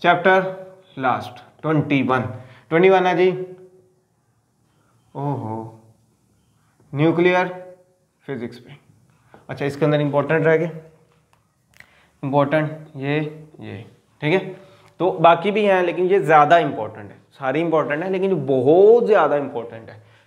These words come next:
ठीक है, तो अगर आप कहते हो, "यार, मैं दो ही कर लूँ," तो ये कर लो, शायद, शायद, शायद इन दो में से कोई एक आधे पर आपकी किस्मत चमक जाए। ठीक है, अच्छा, क्वेश्चन number, अ, sorry, chapter number ट्वेंटी वन। ट्वेंटी वन के अंदर आपके पास है जी चार,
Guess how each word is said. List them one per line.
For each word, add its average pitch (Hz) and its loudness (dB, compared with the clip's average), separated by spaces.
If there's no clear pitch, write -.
ठीक 160 -4
है, 185 -2
तो - -2
अगर 143 0
आप 156 2
कहते 147 -4
हो, - -4
"यार, 165 -2
मैं 160 -6
दो 131 -6
ही 156 -4
कर 147 -2
लूँ," 143 -6
तो 160 -6
ये 147 -2
कर 143 0
लो, 135 -4
शायद, 170 -4
शायद, 147 -4
शायद - -8
इन 151 -2
दो 135 2
में 135 -4
से 135 -6
कोई 139 -4
एक 131 -2
आधे 127 -2
पर 127 -4
आपकी 127 -6
किस्मत 135 -8
चमक 117 -8
जाए। 101 -14
ठीक 151 -2
है, 185 -6
अच्छा, 143 -6
क्वेश्चन - 0
number, 196 6
अ, 139 0
sorry, 135 -6
chapter 156 -4
number 185 4
ट्वेंटी 156 -2
वन। 123 -2
ट्वेंटी 170 2
वन 196 6
के 196 2
अंदर 185 4
आपके 175 4
पास 170 4
है 170 2
जी 165 0
चार, 151 2